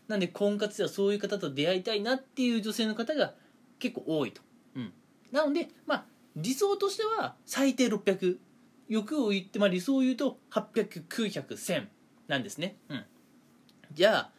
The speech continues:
三十代前半の、うん、まあ、普通の、まあ、男性、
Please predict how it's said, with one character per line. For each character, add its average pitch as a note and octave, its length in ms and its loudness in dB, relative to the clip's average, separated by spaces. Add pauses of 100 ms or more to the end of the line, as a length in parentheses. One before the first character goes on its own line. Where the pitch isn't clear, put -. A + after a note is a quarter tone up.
(240)
三 C#4 440 2
十 C#4 200 0
代 A#2+ 260 -2
前 D3+ 240 0
半 C3+ 340 -2
の、 E3+ 320 2
う C3+ 80 -2
ん、 B2 100 -2 (260)
ま B3+ 80 -2
あ、 - 20 0
普 G#3+ 80 -10
通 A#3 320 -4
の、 G3+ 600 0
ま E3+ 220 2
あ、 A2+ 60 -2
男 C#3+ 200 2
性、 C#3+ 300 0